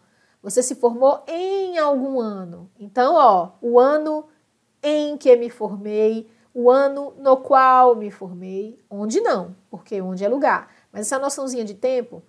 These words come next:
você vai fazer a troca aí também com o em, tá bom? Então, ó, em que, no qual, momento. Tá certo? Se fosse semana, esta é uma semana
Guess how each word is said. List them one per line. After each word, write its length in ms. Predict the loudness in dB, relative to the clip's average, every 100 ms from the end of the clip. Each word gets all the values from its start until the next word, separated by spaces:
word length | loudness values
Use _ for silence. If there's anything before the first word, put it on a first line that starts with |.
| _ _
você 200 | -16 -8
vai 160 | -6 -2
fazer 220 | -2 -2
a 100 | -2
troca 340 | -2 -2 -2
aí 160 | -6 -6
também 300 | -12 -12 -8
com 180 | -6 -6
o 60 |
em, 180 | -8 -12
tá 100 | -16
bom? 280 | -12 -12 -12 _ _ _
Então, 240 | -6 -2
ó, 220 | -2 -4 -10 -12
em 260 | -10 -10
que, 420 | -2 2 2 0 -4 _ _ _
no 220 | -14 -12 -8
qual, 460 | -4 -4 -6 -16 -8
momento. 540 | -6 -4 -8 -10 _ _ _ _ _
Tá 40 |
certo? 220 | -4 -4
Se 40 | 0
fosse 180 | -2 0
semana, 640 | -2 0 2 0 -2 -8 _ _ _ _ _ _ _ _ _ -2
esta 380 | 2 2 2 -2
é 20 |
uma 160 | -2
semana 640 | -4 -4 0 0 0 0